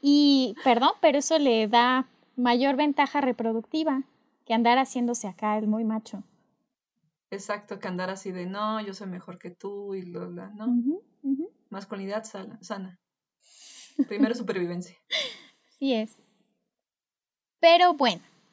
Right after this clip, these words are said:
Speaker 1: ya les hablé un montón de las generalidades de los calamares. Ahora sí,
Speaker 2: Sí, es
Speaker 1: vamos a
Speaker 2: verdad.
Speaker 1: lo que venimos. ¿Estás lista?
Speaker 2: Tal vez. Tal vez no.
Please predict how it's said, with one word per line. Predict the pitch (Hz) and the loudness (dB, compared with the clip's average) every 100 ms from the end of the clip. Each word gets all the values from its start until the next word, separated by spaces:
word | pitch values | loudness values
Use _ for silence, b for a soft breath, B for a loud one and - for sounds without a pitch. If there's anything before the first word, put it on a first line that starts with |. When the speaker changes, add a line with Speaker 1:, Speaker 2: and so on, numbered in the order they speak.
| _ | _
Speaker 1:
ya | 302 330 | 2 4
les | 427 | 6
hablé | 302 254 | 6 6
un | 269 | 4
montón | 277 277 330 359 | 2 4 4 4
de | |
las | 339 247 | 2 2
generalidades | 247 214 196 190 202 233 247 | 0 0 0 0 0 0 -2
de | |
los | 262 269 | -4 -4
calamares. | 262 277 330 294 247 - - _ - | -2 0 2 2 0 -6 -18 _ -2
Ahora | 208 233 | 2 2
sí, | 277 - 277 | 2 2 2
Speaker 2:
Sí, | 220 | 2
es | 240 | 2
Speaker 1:
vamos | 247 381 | 2 4
a | 381 | 4
Speaker 2:
verdad. | 233 | 4
Speaker 1:
lo | |
que | 226 | 0
venimos. | 190 190 185 - - _ _ _ _ _ _ | -4 -4 -8 -12 -16 _ _ _ _ _ _
¿Estás | - 247 247 | 0 0 2
lista? | 254 - 622 _ _ B 226 B B B _ _ _ _ _ _ | 0 -2 -4 _ _ B -18 B B B _ _ _ _ _ _
Speaker 2:
Tal | - 208 | -6 -4
vez. | 202 214 - _ _ _ _ _ _ _ | -6 -12 -16 _ _ _ _ _ _ _
Tal | - 196 | -10 -8
vez | 202 | -8
no. | 190 | -10